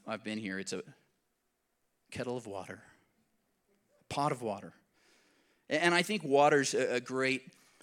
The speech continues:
analogy for, for what habits are, because so many of us do habits, and, and maybe we start it, and we even do it for a while, and nothing changes about our life.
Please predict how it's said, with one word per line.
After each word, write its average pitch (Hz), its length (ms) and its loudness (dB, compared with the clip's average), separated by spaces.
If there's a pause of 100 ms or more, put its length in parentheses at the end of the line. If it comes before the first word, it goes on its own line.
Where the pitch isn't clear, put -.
(260)
analogy 123 760 0 (1200)
for, - 180 -4
for 151 160 0
what 135 160 4
habits 113 320 0
are, 104 100 -2
because 123 240 0
so 160 220 4
many 147 220 2
of 123 80 -2
us 117 120 -2
do 135 180 -2
habits, 113 480 0
and, 139 200 0
and 139 120 2
maybe 175 200 4
we 190 100 -4
start 135 380 2
it, 160 180 -2
and 135 160 -4
we 151 80 -4
even 170 220 -4
do 127 240 -2
it 156 80 -4
for 156 160 0
a 143 40 4
while, 131 440 2 (340)
and 131 140 -2
nothing 143 340 0
changes 113 400 -4
about 95 200 -4
our 90 100 -6
life. - 420 -16